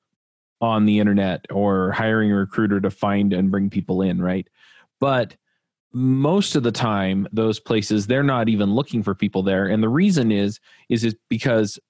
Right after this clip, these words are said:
the people who are working for 'em are so happy there that they're happy to refer their friends.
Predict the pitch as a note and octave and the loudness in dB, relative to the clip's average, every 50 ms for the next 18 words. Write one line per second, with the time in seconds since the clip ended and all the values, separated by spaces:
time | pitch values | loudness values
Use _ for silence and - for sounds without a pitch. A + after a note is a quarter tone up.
0 | _ _ - G2+ A2 A#2 A2+ - F3+ F3+ E3 - C#3+ B2+ B2+ C3+ A#2+ A2+ G#2+ B2+ | _ _ -4 -2 -2 0 0 2 0 0 2 2 0 2 2 2 2 2 2 0
1 | E3 E3 - C#3 A#2 - - A2+ A2 A2 G#2+ G#2 G2+ G2 - C3 A2+ - - - | 0 0 -2 -2 -2 -2 -2 0 0 0 0 0 -2 -2 -2 -2 -4 -2 -4 -4
2 | F#3 - - B2+ G#2+ G2 F2+ F2 F2+ G2+ - _ _ _ _ _ - B2 - B2+ | -4 -2 0 0 0 0 0 -2 -4 -6 -8 _ _ _ _ _ -6 -4 -2 -2
3 | B2 A2+ - D3+ D3+ - - B2 B2 A#2 G#2 - B2 A#2+ G#2+ G2 G2 - - F3 | -2 -2 -2 -4 -4 -2 -2 0 0 0 -2 -2 -2 -2 -2 -4 -4 -6 -6 -4
4 | D#3 G#2 D#2+ - - - C#3+ - - | -4 -4 -6 -10 -14 -20 -20 -20 -20